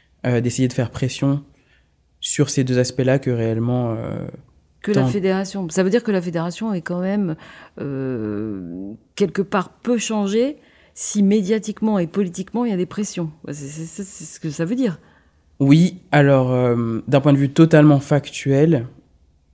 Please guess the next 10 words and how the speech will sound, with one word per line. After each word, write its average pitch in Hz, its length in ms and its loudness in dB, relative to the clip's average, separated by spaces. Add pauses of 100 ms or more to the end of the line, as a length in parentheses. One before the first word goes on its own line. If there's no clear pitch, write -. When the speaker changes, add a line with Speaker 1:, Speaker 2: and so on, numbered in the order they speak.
(380)
Speaker 1:
même 147 180 8
sans 147 200 2
pression, 143 580 0 (680)
<laughs> - 720 -20
là, 135 460 4
les 127 200 0
fédérations 123 800 -2 (140)
pourraient 127 520 0
décider 127 580 -2
aujourd'hui 127 720 -2